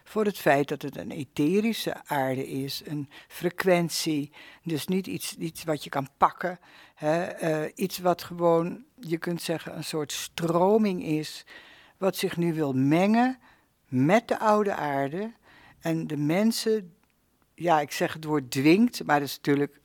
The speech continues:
een beetje een raar woord eigenlijk. Je zou kunnen zeggen uitnodigt, als je het vriendelijker wil zeggen. Dat alle oude inzichten, hè, dus vandaar dat gedicht ook, we zullen daar nog dieper op ingaan. Maar die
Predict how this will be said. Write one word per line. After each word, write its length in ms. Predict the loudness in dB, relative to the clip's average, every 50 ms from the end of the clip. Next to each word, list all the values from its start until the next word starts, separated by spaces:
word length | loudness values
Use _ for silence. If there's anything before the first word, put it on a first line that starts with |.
| _ _ _ _ -4
een 60 | -2
beetje 260 | -2 -2 0 -2 -4
een 60 | -2
raar 260 | 0 0 0 0 0
woord 300 | 0 2 2 2 2 0
eigenlijk. 580 | -2 -2 0 0 -2 -2 -4 -4 -6 -6 -6 -12 -20 -20 -20 -20 -20 -20 _ _
Je 80 | -8 -6
zou 260 | 0 4 4 4 4
kunnen 220 | 2 0 -2 -2 -2
zeggen 300 | -2 -2 -2 -2 0 2
uitnodigt, 840 | 4 6 6 4 4 4 6 6 8 8 6 4 2 -2 -4 -4
als 220 | -4 -2 -2 -4 -4
je 80 | -6
het 220 | -6 -6 -8 -8 -10
vriendelijker 540 | -6 -2 0 0 0 0 0 0 0 0 0
wil 160 | 0 -2 -2
zeggen. 420 | 0 0 0 0 0 -2 -6 -6 -8 -12 -20 -20 -20 -20 -20 -20 -20 _
Dat 280 | -4 -2 -2 -2 -2 -2
alle 320 | 2 4 4 4 4 2 4
oude 440 | 4 6 8 8 8 6 4 2 0
inzichten, 840 | 0 2 4 4 4 4 2 0 0 -2 -2 -2 -2 0 0 0 0 -4
hè, 220 | _ -2 0 0 0
dus 200 | -2 -4 -6 -6
vandaar 380 | -6 -4 -2 0 0 0 -2
dat 180 | -4 -8 -10 -10
gedicht 480 | -12 -10 -6 -4 -4 -4 -6 -6 -6
ook, 220 | -4 -4 -4 -4 -6
we 80 | -10
zullen 260 | -10 -8 -8 -6 -4 -4
daar 160 | -4 -4 -4
nog 160 | -6 -8 -10
dieper 260 | -10 -10 -10 -10 -10
op 120 | -12 -10 -8
ingaan. 480 | -6 -4 -4 -4 -2 -2 -2 -2 -4 -6 -10 -16 -20 -20 -20 -20 -14 _
Maar 100 | -6 -6
die 160 | -4 -4 -6